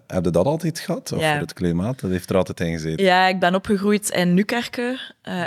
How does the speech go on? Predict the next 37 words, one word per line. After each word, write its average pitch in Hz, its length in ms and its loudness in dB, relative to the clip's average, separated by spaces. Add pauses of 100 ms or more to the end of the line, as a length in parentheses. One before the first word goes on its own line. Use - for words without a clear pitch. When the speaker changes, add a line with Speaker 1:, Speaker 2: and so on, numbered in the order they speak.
Speaker 2:
echt 180 280 -4
mega 180 440 -2
mooi 180 300 -2 (120)
platteland. 180 720 -2 (460)
En, 175 300 2
eh, 175 200 2
ik 175 80 -6
zat 196 180 -4
altijd 190 260 0
buiten. 156 360 0
Winter, 185 340 0
zomer, 180 340 -2
elk 196 240 0
seizoen 185 360 -2
zat 202 140 -2
ik 170 160 -6
buiten. 185 320 2
Ik 180 120 -6
had - 260 -4 (200)
alle 240 420 2 (520)
gereedschap 233 560 0
van 208 160 0
mijn 180 140 2
papa, 220 220 -2
hetzelfde, 214 400 0
maar 190 160 0
een 185 60 -4
speelgoedgereedschap. 214 880 -4
En 208 80 -2
ik 185 60 0
deed 185 100 2
gewoon 196 240 2
mee 190 180 2
met 180 120 0
hem. 185 400 -4
Bomen 190 260 0
planten. 185 600 -2